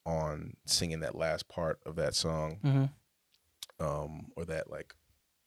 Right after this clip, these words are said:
Speaker 1: moment, 'cause it's, like, two di-, separate songs, but, like, it ends that scene. I, I always just remember that, that transition. Um, yes, it just, just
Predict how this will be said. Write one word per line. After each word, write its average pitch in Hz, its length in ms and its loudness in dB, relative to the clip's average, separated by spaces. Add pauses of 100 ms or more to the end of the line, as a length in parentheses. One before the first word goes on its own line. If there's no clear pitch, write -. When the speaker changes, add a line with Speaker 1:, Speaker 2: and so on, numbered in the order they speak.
(540)
Speaker 1:
moment, 80 640 -8 (160)
'cause - 120 -10
it's, - 140 -4
like, - 160 -2
two 78 220 -4
di-, - 200 -4
separate - 300 -2
songs, - 360 -2
but, - 140 -8
like, 53 240 -2 (340)
it 95 180 -4
ends 80 380 -8
that - 240 2
scene. 78 540 0 (800)
I, 80 280 4
I 85 140 6
always 80 340 2
just - 220 -4
remember 78 340 -4
that, 73 300 2 (600)
that 78 220 2
transition. 71 680 -4 (720)
Um, 58 560 -4 (260)
yes, - 440 -2
it - 80 -14
just, - 340 0
just - 240 -2